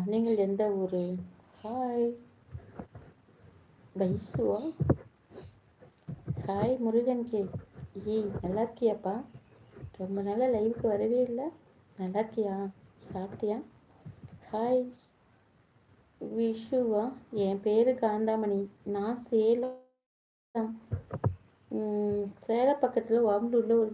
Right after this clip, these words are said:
வில்லேஜ்ல இருக்கேன். நீங்க நல்லா இருக்கீங்களா விஷு? ம். ஹாய் முருகன்.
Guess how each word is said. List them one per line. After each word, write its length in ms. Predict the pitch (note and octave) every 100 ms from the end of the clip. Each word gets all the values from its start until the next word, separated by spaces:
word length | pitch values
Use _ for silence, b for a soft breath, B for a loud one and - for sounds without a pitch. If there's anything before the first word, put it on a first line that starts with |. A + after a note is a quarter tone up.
| G#3
வில்லேஜ்ல 420 | G3+ A3 A3 G#3
இருக்கேன். 300 | G3 G3 G3 - _ - A3
நீங்க 180 | A3 G#3
நல்லா 180 | F#3+ G#3+
இருக்கீங்களா 360 | A3+ - A#3 G#3 G3+
விஷு? 260 | - C#4 D#4+ - _ _ _ _ _ _ - _ _ _ _ _ -
ம். 120 | B3 D#4 - _ _ _ _ _ _ _ _ - -
ஹாய் 280 | G3+ G#3+ B3
முருகன். 400 | A#3 A3+ A3 A3